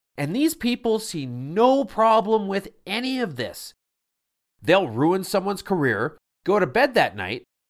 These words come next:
and sleep like they just had a drink with Bill Cosby. Until the other side of reason starts hitting them back with their own weaponry, this is going to keep going. We gotta fight back just as hard.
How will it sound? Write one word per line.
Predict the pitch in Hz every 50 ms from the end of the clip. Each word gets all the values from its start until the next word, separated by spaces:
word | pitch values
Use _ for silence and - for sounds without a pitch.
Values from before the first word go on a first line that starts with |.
| _ -
and | 151 139 123
sleep | - - 139 160 214 233 -
like | 262 139 - -
they | 143 165 190
just | 190 220 190 -
had | 165 180 196 202
a | 196 151
drink | 117 - 131 160 180 196 -
with | 123 101 - _
Bill | - 160 185 185
Cosby. | - - 165 151 156 151 135 110 - 101 80 71 - _ _ _ _ _ _ _ _ _ _ _ _ _ _ _ _ _ _ _ _ _ _ _
Until | 131 120 - - 226 233
the | 226 214 - -
other | 175 214 240 262 240
side | - - 233 208 220 220
of | 214 160 156
reason | 190 202 220 190 196 190
starts | 180 - - 175 160 151 -
hitting | - 151 175 185 196 190
them | 185 175 147
back | 131 - 185 190 190 185 -
with | 160 156
their | - 165 170 170
own | 165 151 139
weaponry, | 143 202 240 233 233 165 123 107 98 98 113 - _ _ _ _
this | - 127 175 190 185 - -
is | 185 190 170 151
going | - 147 143 139 139 151 147 147
to | - 185
keep | 185 - - 127 110 113 - - _ - - -
going. | - 151 180 202 190 175 135 104 - - _ _ _ _ _ _ _ _ _ _
We | 120 107
gotta | 98 _ - 156 165 175 196 214 202
fight | - - 175 165 170 170 -
back | 135 135 139 139 - - 98
just | 87 - - - 151 151 - - 151
as | 139 -
hard. | 139 135 117 101 87 -